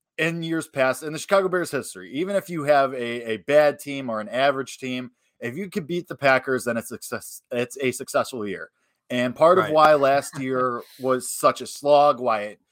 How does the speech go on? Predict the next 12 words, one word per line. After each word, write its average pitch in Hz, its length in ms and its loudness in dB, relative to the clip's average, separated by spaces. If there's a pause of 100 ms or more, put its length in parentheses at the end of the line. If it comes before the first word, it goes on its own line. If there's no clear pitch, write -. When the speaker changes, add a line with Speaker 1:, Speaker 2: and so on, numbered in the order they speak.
(340)
Speaker 1:
felt 160 220 6
like 143 180 4
it, 131 140 -10
dude, 131 240 -10
we 123 200 -6
were 113 140 -4
just 110 400 -12
struggling 135 540 2
through 160 320 2
it, 127 80 -2
was 127 160 -4
because 123 400 -2